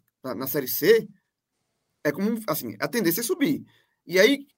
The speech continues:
e aí você tem um orçamento mínimo a cada ano, há um planeja-, você, o Náutico meio que j-, volta pro jogo, sabe? O Náutico não vai virar um super time, não é isso. É, jo-, vai continuar jogador ruim, vai conti-, vai continuar sendo contratado. É,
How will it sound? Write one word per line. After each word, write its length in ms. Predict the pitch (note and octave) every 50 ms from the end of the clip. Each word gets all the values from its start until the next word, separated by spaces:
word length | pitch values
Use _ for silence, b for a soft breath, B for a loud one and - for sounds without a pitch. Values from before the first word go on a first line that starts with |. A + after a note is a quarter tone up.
| _ -
e 140 | E3 F3+
aí 100 | G3 A3+
você 240 | B3+ C#4+ C4+ C4+ C#4
tem 120 | - B3+ B3
um 80 | A#3+
orçamento 500 | A3+ G3 G3+ G#3+ F3 D#3 C#3+ C#3+ C#3+ D#3
mínimo 300 | D#3 E3 D#3+ D#3 C#3+ D3
a 60 | D3+
cada 260 | D3+ F3+ G3+ G#3+ G#3 F3
ano, 520 | D3 C#3+ G3 C4 C#4+ C4 D#3 A#2+ A#2 - _ _ _ _ _ _ _ _ _ _ _ _ _ _
há 180 | D#3+ G#3+ C#4+ E4
um 100 | G4+ -
planeja-, 400 | D#4+ C#4 C4 A3+ G3+ - - C#3+
você, 260 | F3+ F#3 F#3 G#3+ G3+
o 100 | F#3 F3
Náutico 260 | F#3 G#3 A3 G#3+ A#3
meio 140 | A#3 B3 B3+
que 120 | - C#4+
j-, 140 | F#3 D#3+ F3
volta 300 | D#3 E3+ A3+ A#3+ C4 C4+
pro 140 | - F4 E4
jogo, 320 | F#3+ F3+ F3+ F3 D3+ B2+
sabe? 260 | - - C#3 - - b b b -
O 140 | F#3 G#3
Náutico 280 | G3+ B3 C#4 C#4+ C#4+ D4
não 100 | E4 E4
vai 100 | D#4 D4
virar 140 | C4+ C4+ B3
um 40 | A3
super 240 | A#3 A3 G#3 D#3
time, 260 | C#3 D3 D3+ D#3 E3 G3
não 100 | B3 G#3+
é 80 | D3
isso. 260 | C3+ D3 D3+ - - - _ _ _ _ _ _ _ _ _
É, 160 | C3 C3+ A2+ - _ -
jo-, 320 | D#3 D#3 G3+ G#3+ G#3 -
vai 180 | - F#3+ G#3 G#3 - -
continuar 380 | - A3 A3 A3 G#3+ A3 A#3+ A3+
jogador 560 | A#3+ A#3 A3+ G3 F3+ F3+ F3+ E3+ D3+ C#3 C3 A#2+
ruim, 240 | B2 C3+ D#3+ E3+ F3+
vai 120 | F#3+ E3
conti-, 220 | F3 G3+ G3+ F#3+ E3+
vai 200 | D#3+ F#3 F3+ F3+
continuar 340 | - G3 G3+ F3+ F#3 A3
sendo 220 | G#3+ G#3+ A3+ A3 A3
contratado. 600 | A3 G#3 G3 D#3+ C#3+ - C#3 B2+ B2 C#3 D#3+ E3 - _ _ _ _ _ _ _ _ _ _ _ _ _ _ _ _ -
É, 760 | B2+ B2+ C3 C3 B2 B2 B2 G#2+ G#2 G2+ F2+ D2+ C2 A#1+